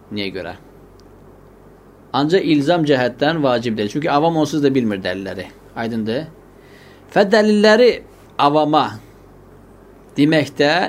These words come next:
iki fayda var, Şeyx Süleyman Ruheyli deyir. Birinci, avam bir şey soruşanda, mufti ona deyəndə ki, bu məsələdə hökm belədir, لِأَنَّ اللّٰهَ يَقُولُ.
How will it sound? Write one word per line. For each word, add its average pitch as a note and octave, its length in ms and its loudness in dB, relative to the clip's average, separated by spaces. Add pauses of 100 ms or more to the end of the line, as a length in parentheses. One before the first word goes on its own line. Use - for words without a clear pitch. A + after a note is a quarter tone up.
(180)
iki D#3 200 -2
fayda A#2+ 360 0
var, G2 140 -2
Şeyx - 240 -6
Süleyman G#2+ 340 -4
Ruheyli G2+ 360 -6
deyir. B2+ 320 -2 (720)
Birinci, F#3 520 2 (360)
avam G#3 320 2
bir G3 120 2
şey E3+ 220 2
soruşanda, B2 960 -2 (840)
mufti E3 420 -2
ona D3 160 0
deyəndə C3+ 400 0
ki, D#3 240 -2
bu F#3 120 0
məsələdə D3 500 0
hökm E3+ 340 0
belədir, D#3+ 520 4
لِأَنَّ G3 420 0
اللّٰهَ F3+ 560 2 (240)
يَقُولُ. C3+ 800 0